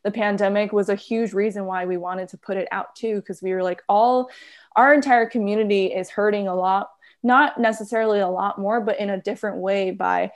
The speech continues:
having the traumatic experiences of taking care of sick people during covid. And so we wanted to make sure, like, you know, as healthcare professionals, we are sometimes isolated, but it's, like, taken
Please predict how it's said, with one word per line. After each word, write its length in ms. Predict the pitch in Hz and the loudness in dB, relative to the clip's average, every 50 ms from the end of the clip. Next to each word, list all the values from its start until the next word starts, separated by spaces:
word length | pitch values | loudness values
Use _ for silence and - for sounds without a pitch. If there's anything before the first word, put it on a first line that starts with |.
| - _ _ | -16 _ _
having 380 | - - 208 208 214 214 208 202 | -4 0 0 0 2 0 -2 -4
the 80 | 196 | -4
traumatic 540 | 190 - - 202 190 185 180 180 190 185 - | -6 -8 -8 -6 -4 -4 -4 -4 -6 -6 -8
experiences 880 | 180 - - - - 202 202 208 202 196 196 - 185 180 180 185 180 - - | -10 -12 -12 -10 -8 -8 -6 -6 -6 -8 -8 -8 -6 -6 -6 -6 -6 -6 -4
of 240 | 190 185 185 185 180 | -2 -2 -2 -2 -4
taking 360 | - 214 196 185 - 190 185 | -6 -10 -10 -8 -10 -12 -14
care 440 | - - 190 185 185 185 185 185 180 | -12 -10 -8 -4 -4 -2 -2 -4 -4
of 260 | - 180 180 180 185 180 | -6 -6 -6 -6 -6 -8
sick 320 | - - - 190 190 _ _ | -10 -10 -10 -10 -10 _ _
people 380 | - 190 - - 185 180 180 | -10 -10 -8 -4 -4 -4 -4
during 380 | 170 - 202 196 196 190 185 190 - _ _ _ _ _ _ - | -2 -2 0 0 0 0 -4 -8 -14 _ _ _ _ _ _ -8
covid. 380 | 185 185 - 185 151 147 196 - - - - - | -8 -6 -6 -6 -6 -8 -8 -12 -16 -20 -16 -12
And 100 | - 208 | -10 -8
so 100 | 208 214 | -4 0
we 120 | 196 202 196 | 2 2 2
wanted 340 | 190 196 202 208 214 214 208 | 2 2 0 0 -2 -4 -6
to 100 | - 208 | -6 -6
make 200 | 202 196 190 - | -6 -6 -6 -8
sure, 260 | - - 202 202 196 | -8 -6 -4 -4 -2
like, 240 | 185 185 185 185 _ _ _ _ _ _ - | -2 -4 -4 -6 _ _ _ _ _ _ -4
you 80 | 220 | -2
know, 240 | 214 208 196 196 190 - | 0 2 2 2 2 2
as 200 | 220 226 240 240 | 2 2 4 4
healthcare 300 | 254 247 240 - 262 240 | 2 0 0 0 -2 -2
professionals, 640 | - 220 208 220 226 220 - 233 233 240 240 240 214 | -2 0 -2 -2 -2 -2 -4 -4 -2 0 0 0 -2
we 120 | 208 202 | -2 -2
are 160 | 202 202 208 208 | 0 0 0 -2
sometimes 400 | - 233 226 208 220 214 208 202 | -4 -6 -8 -6 -6 -8 -8 -8
isolated, 500 | - - 190 190 - 233 233 240 240 240 | -6 -6 -6 -4 0 2 2 4 4 2
but 100 | 214 220 | 2 2
it's, 220 | 208 202 196 - - | 0 0 0 -2 -2
like, 220 | 196 190 185 - | -2 -2 -4 -6
taken 360 | - - 226 208 226 226 220 | -8 -6 -4 -4 -2 -4 -6